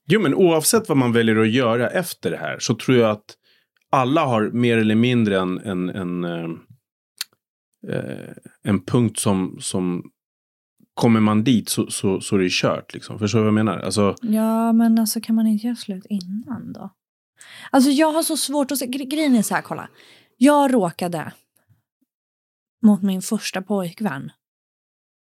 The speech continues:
Speaker 2: Så råkade jag, alltså jag råkade hångla med en annan kille. Jag var sjutton, okej?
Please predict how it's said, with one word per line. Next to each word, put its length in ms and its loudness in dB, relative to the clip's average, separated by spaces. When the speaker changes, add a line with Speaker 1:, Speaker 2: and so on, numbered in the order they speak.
Speaker 2:
Så 260 4
råkade 560 2
jag, 380 0
alltså 500 0
jag 340 6
råkade 720 -2
hångla 400 0
med 100 -6
en 100 -8
annan 240 -8
kille. 340 -10
Jag 80 4
var 60 4
sjutton, 440 -8
okej? 320 -8